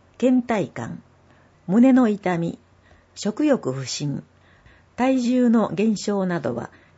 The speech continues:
結核の主な症状です。肺がん結核検診や職場の定期健康診断で胸部X線検査を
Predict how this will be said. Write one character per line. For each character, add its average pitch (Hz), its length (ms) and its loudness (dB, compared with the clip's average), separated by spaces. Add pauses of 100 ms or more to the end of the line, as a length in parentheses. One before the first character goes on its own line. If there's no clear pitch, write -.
結 190 220 -4
核 254 260 -2
の 226 220 2
主 240 200 2
な 127 160 0
症 165 300 -4
状 143 260 -6
で - 140 -14
す。 - 240 -20 (1700)
肺 254 320 2
が 226 160 2
ん 208 80 -4 (140)
結 196 240 -4
核 247 260 -4
検 196 260 -2
診 123 300 -2
や - 160 -8 (360)
職 220 280 -4
場 262 100 4
の 240 160 4
定 247 300 0
期 240 100 -12
健 233 240 2
康 208 240 -2
診 185 300 -4
断 120 300 -6
で - 180 -12 (440)
胸 277 180 4
部 156 240 -4
X 180 440 -4
線 214 220 0
検 196 320 -4
査 127 200 -6
を 117 120 -10